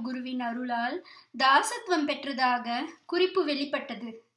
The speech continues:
பன்றிபுரம் செல்ல வேண்டும் என்கின்ற உந்துதல் தனக்கு ஏற்பட்டுள்ளதாக அறிவித்தார். மறுநாள் பதினேழு ஐந்து ஆயிரத்தி தொள்ளாயிரத்தி முப்பத்தி ஐந்து அன்று காலை கால்களில் சலங்கை, கையில் தம்புரா ஏந்தி தாசர் கோலம் பூண்டு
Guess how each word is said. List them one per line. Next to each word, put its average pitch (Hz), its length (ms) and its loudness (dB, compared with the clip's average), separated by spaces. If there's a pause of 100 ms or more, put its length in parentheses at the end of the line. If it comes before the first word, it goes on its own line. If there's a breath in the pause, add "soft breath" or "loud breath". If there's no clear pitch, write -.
(680)
பன்றிபுரம் 311 680 4
செல்ல 294 260 0
வேண்டும் 320 360 2
என்கின்ற 294 440 2
உந்துதல் 285 560 -2
தனக்கு 277 340 -2 (100)
ஏற்பட்டுள்ளதாக 277 960 -2
அறிவித்தார். 240 600 -2 (760)
மறுநாள் 247 640 0
பதினேழு 311 640 2 (240)
ஐந்து 277 340 -2 (500 loud breath)
ஆயிரத்தி 302 440 4
தொள்ளாயிரத்தி 269 520 2
முப்பத்தி 349 420 0
ஐந்து 294 400 2
அன்று 254 340 0 (100)
காலை 277 600 4
கால்களில் 330 680 2
சலங்கை, 262 600 -2
கையில் 294 580 0
தம்புரா 285 440 4 (140)
ஏந்தி 254 380 -4 (520 loud breath)
தாசர் 302 500 4
கோலம் 285 400 2
பூண்டு 269 420 -6